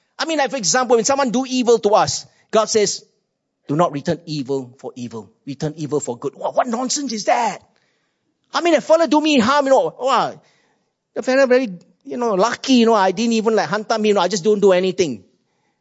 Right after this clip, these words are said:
You know what? The truth of the matter is, if you truly practice the word of God, it's gonna be unfair to you. You're gonna be taken advantage of. You're gonna be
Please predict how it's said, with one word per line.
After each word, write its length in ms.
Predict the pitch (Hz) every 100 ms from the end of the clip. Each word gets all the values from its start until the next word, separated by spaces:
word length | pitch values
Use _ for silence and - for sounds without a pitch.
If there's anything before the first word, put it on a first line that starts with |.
| _ _ _ 202 _ _ _ _ _ _ _ _ _ _ _ _ _ _ _ _
You 100 | -
know 80 | 208
what? 320 | 240 277 277 _ _ _
The 100 | 180
truth 280 | - 277 247
of 60 |
the 60 | 214
matter 280 | 208 214 214
is, 460 | - 170 - - _ _ _ -
if 140 | 127
you 60 | 143
truly 440 | - - 220 240
practice 480 | 226 - 180 185 165
the 140 | -
word 260 | 131 147 143
of 100 | 120
God, 220 | 120 107 - _ _ _ _
it's 140 | - 180
gonna 160 | 185
be 140 | 147 135
unfair 420 | 123 - - 117
to 120 | 117
you. 120 | 101 87 _ _ _ _ - _ _ _ _ _ _ _ _ _ _ _ _ _ _ _ _ _ _ _ _ _ _ _ _
You're 160 | - 240
gonna 140 | 262
be 120 | 180 180
taken 320 | 175 170 160
advantage 500 | 120 120 117 117 -
of. 160 | - - _ _ _ _ _ _ _ _ _ _ _ _ _ _ _ _ _ _ _ -
You're 180 | 185
gonna 160 | 254 262
be 400 | 214 220 190 -